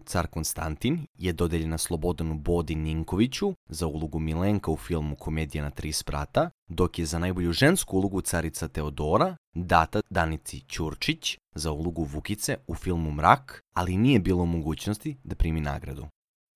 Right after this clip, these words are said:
Od ostalih značajnih nagrada, Stefan Beronja je dobio nagradu za najbolju debitansku ulogu,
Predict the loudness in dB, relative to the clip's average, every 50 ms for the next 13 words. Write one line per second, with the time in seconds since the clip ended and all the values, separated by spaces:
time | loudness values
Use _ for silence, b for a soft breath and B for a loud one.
0 | _ _ 8 8 8 8 8 8 10 10 10 10 6 4 4 4 2 4 4 4
1 | 4 2 0 0 -2 -2 -2 -2 -2 -2 -2 -2 0 2 4 4 4 2 -2 -8
2 | -4 0 0 0 2 2 0 0 2 4 4 4 4 4 2 2 0 0 0 0
3 | 0 0 0 0 0 0 0 0 -2 -4 -6 -6 -4 -4 -2 -2 -2 -2 -2 -2
4 | -2 -4 -4 -4 -4 -4 -2 0 0 0 0 -2 -2 -2 -4 -2 -2 0 0 0
5 | -2 -2 -2 -4 -4